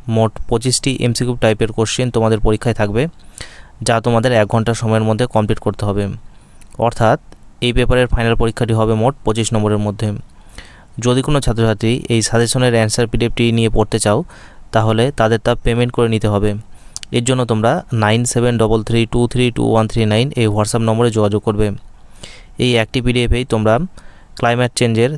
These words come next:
চারটি মডিউলের সমস্ত প্রশ্ন এবং তার উত্তর পেয়ে যাবে। আরও লেটেস্ট আপডেট পাওয়ার জন্য তোমরা আমাদের Telegram চ্যানেলে জয়েন হতে পারো। এই ভিডিওর ডেসক্রিপশনে আমি Telegram চ্যানেলের লিঙ্কটি দিয়ে দেবো। তাহলে শুরু করছি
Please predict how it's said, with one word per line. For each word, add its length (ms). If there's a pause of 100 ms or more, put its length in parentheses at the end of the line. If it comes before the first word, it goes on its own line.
(120)
চারটি 380
মডিউলের 400 (100)
সমস্ত 300 (120)
প্রশ্ন 200 (120)
এবং 120 (100)
তার 140 (300)
উত্তর 280
পেয়ে 160
যাবে। 160 (840)
আরও 160 (340)
লেটেস্ট 360
আপডেট 260
পাওয়ার 240
জন্য 140 (120)
তোমরা 220
আমাদের 260
Telegram 380
চ্যানেলে 280
জয়েন 200
হতে 160
পারো। 140 (880)
এই 60 (100)
ভিডিওর 320
ডেসক্রিপশনে 580
আমি 100 (100)
Telegram 380
চ্যানেলের 320
লিঙ্কটি 280 (180)
দিয়ে 180
দেবো। 160 (840)
তাহলে 300
শুরু 180
করছি 180